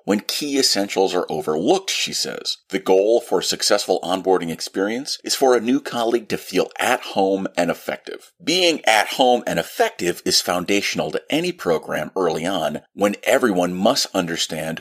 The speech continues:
who does what, where, when, and why, says Ms. Chouvet. It's also about understanding and utilizing the tools and structures necessary to do your job. When viewed through that lens, what belongs and what doesn't in an effective onboarding program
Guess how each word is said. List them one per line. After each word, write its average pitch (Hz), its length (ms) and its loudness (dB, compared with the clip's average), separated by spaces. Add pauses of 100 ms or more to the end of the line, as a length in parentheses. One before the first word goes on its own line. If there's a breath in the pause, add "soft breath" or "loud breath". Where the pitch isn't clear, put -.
(100)
who 143 140 -4
does 117 320 2
what, 107 360 2
where, 98 520 2
when, 87 480 0
and 78 240 -4
why, 85 460 0
says 80 340 0
Ms. 82 180 -6
Chouvet. 73 500 -6 (140)
It's - 180 0
also 160 340 2
about 120 260 0
understanding 95 800 0
and 85 160 -4
utilizing 101 680 2
the 85 60 -2
tools 113 380 2
and 80 160 -6
structures 120 640 -2
necessary 92 680 2
to 85 60 0
do 78 140 -2
your 73 160 -4
job. 117 400 -10 (160)
When 110 200 2
viewed 117 320 0
through 110 160 -2
that 113 220 4
lens, 127 460 2
what 98 160 2
belongs 87 560 2
and 82 180 -2
what 78 220 -2
doesn't 95 520 2
in 113 280 2
an 90 160 2
effective - 520 0
onboarding 82 540 0
program 127 680 0